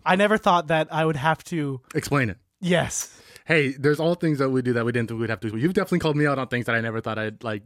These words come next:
Speaker 2: even realize I do.
Speaker 1: <laughs>
Speaker 2: You
Speaker 1: Well
Speaker 2: ever, you have some, you ever have somebody point out, like, an idiosyncrasy that you do, and you're like, "I,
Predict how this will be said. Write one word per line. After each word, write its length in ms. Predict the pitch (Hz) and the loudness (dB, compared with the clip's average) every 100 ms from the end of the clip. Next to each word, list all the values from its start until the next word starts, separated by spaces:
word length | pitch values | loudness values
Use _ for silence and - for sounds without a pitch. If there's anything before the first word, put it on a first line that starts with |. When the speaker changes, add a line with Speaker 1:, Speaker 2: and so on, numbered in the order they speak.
| - | -8
Speaker 2:
even 220 | 135 120 | -4 -2
realize 400 | 117 120 117 107 | 0 0 -2 -4
I 100 | 110 | -6
do. 280 | 107 113 110 - | -4 -4 -6 -6
Speaker 1:
<laughs> 40 | - - - - 440 - - | -8 -8 -14 -10 -10 -10 -2
Speaker 2:
You 80 | 175 | 2
Speaker 1:
Well 140 | 233 220 | 2 2
Speaker 2:
ever, 80 | |
you 100 | 165 | 2
have 100 | 240 | 2
some, 200 | - 208 | 2 -2
you 120 | 202 175 | 0 0
ever 80 | 208 | 0
have 100 | 196 | 0
somebody 180 | 180 175 | -2 0
point 180 | 156 156 | 0 0
out, 60 | |
like, 120 | 143 | 0
an 80 | 127 | 0
idiosyncrasy 560 | 131 135 117 113 123 139 | 2 0 0 -2 -2 -2
that 140 | 139 | -2
you 80 | 139 | 0
do, 80 | 139 | 0
and 60 | 143 | 0
you're 80 | |
like, 140 | 120 - _ _ | -2 -6 _ _
"I, 120 | 151 | -4